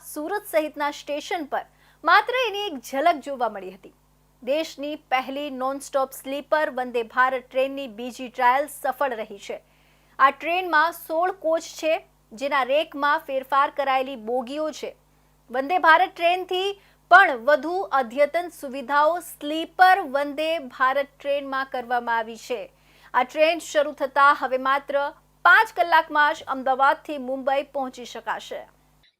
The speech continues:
પશ્ચિમ રેલવે પાસેથી મળતી માહિતી પ્રમાણે ગત અગિયાર નવેમ્બરના રોજ સ્લીપર વંદે ભારત ટ્રેનના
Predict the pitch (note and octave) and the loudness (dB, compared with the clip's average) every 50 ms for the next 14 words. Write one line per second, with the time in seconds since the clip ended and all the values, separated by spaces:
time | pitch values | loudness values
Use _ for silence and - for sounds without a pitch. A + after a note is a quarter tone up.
0 | _ D#4 D#4 D#4 D4+ - - G#4+ A#4 A4+ A4+ F4 E4+ E4 E4 D#4 F#4+ G#4 G#4 G4 | _ 0 0 0 2 2 4 4 6 6 6 6 4 4 4 4 2 4 4 4
1 | E4 E4 E4 F#4+ F#4 F#4+ F#4 F4+ F#4 G4 F4 C4+ B3+ B3+ B3+ F#4 F4+ E4 D4+ D4 | 4 4 4 2 2 2 4 2 4 4 4 4 4 4 2 2 2 4 4 4
2 | D#4 D#4 D#4+ E4+ D4+ D#4 D4 C#4+ C#4+ C#4+ D4+ D#4 D#4+ F4+ D4+ A#3+ C4 D4 D4 D4 | 4 4 2 0 0 2 2 4 4 4 6 4 4 4 2 2 2 2 2 0
3 | D4 A#3+ A3+ A3 C4 C#4 D4 D#4+ E4 D4 B3+ A#3+ A#3+ B3+ B3+ B3 C#4 C#4+ C#4+ C4 | 0 -2 0 0 2 4 4 4 4 4 4 4 4 4 2 2 2 4 4 6
4 | B3 A#3 A#3+ C4+ C#4+ C4+ - - - C4 C4 C#4+ C#4+ C#4+ D#4+ E4 E4+ F4 C#4 C4+ | 6 4 4 2 0 -4 -6 -6 -2 2 2 2 2 4 2 2 4 2 2 2
5 | B3+ B3+ B3+ C#4+ C4+ G#3+ A3+ A#3 A#3 B3 C4+ C4 C4 - B3 B3+ B3+ B3+ B3+ C4 | 2 4 4 2 0 0 0 2 2 2 2 0 0 0 0 2 2 4 4 6
6 | C4 C4 | 4 4